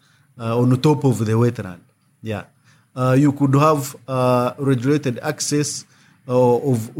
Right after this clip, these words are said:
to do fishing, uh, the fisheries industry. You can undertake sustainable fisheries, uh, fish farming in wetlands. You could also have, um, ecotourism, uh, for example,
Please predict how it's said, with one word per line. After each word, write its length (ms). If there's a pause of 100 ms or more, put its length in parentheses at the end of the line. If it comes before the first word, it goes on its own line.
(160)
to 80
do 180
fishing, 560 (360)
uh, 320
the 140
fisheries 580
industry. 600 (280)
You 100
can 320
undertake 480
sustainable 680
fisheries, 640 (340)
uh, 240
fish 260
farming 580 (520)
in 160
wetlands. 760 (400)
You 160
could 300
also 480
have, 500
um, 480 (680)
ecotourism, 760 (380)
uh, 560
for 200
example, 800